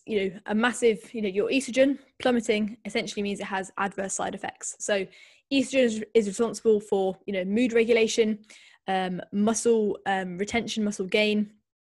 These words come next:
um, fat distribution, again, uh, your metabolism, which is obviously related, um, your, your joint laxivity, so how kind of,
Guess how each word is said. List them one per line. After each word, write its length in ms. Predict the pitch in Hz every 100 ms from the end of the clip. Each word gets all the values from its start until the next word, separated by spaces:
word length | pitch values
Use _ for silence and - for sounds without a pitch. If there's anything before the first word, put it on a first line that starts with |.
| -
um, 160 | - 196
fat 240 | 185 247
distribution, 720 | 254 247 220 233 220 233 226 208 _ -
again, 360 | 208 208 196 - _ - - _
uh, 60 | 196
your 140 | 190
metabolism, 800 | 185 240 247 240 220 233 226 214
which 100 | 226
is 20 |
obviously 240 | 180 190 185
related, 520 | 190 196 202 208 202 _ _ _ _ _ _ _ _ _ - -
um, 320 | 220 208 202 190
your, 200 | 214 208
your 200 | 196 214
joint 300 | 247 254 226
laxivity, 720 | 233 - 247 247 247 233 214 - - -
so 140 | - 214
how 240 | 202 208
kind 220 | 196 208
of, 180 | 180 185